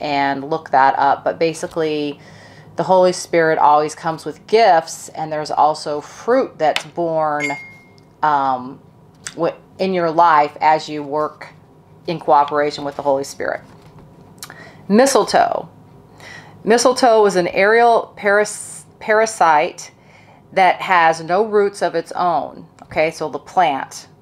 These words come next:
Uh, it lives off of the tree to which it attaches itself, and without that tree, it would die. This is mistletoe we're talking about. A Christmas symbol, as a Christmas symbol,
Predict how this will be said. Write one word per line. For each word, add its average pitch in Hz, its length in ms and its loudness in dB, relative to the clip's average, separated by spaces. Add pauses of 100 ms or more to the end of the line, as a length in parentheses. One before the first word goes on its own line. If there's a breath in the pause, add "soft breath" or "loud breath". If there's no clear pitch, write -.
(720 loud breath)
Uh, 160 320 4
it - 160 -4
lives 240 400 2
off 190 360 2
of 170 240 -4
the 170 60 -12
tree 170 840 -6
to - 120 -12
which 185 280 -4
it 175 60 -4
attaches 185 520 0
itself, 147 640 0
and 165 160 -6
without 170 460 0
that 240 240 2
tree, 156 400 -8
it 165 120 -6
would 160 160 -8
die. 175 560 0 (920)
This 143 120 -12
is 165 120 -14
mistletoe 170 500 -2
we're 120 100 -4
talking - 360 -2
about. - 380 -6 (720 loud breath)
A 180 40 -2
Christmas 277 520 -2
symbol, 214 720 0 (260)
as 214 180 2
a 262 60 -4
Christmas 233 400 -6
symbol, 160 540 -8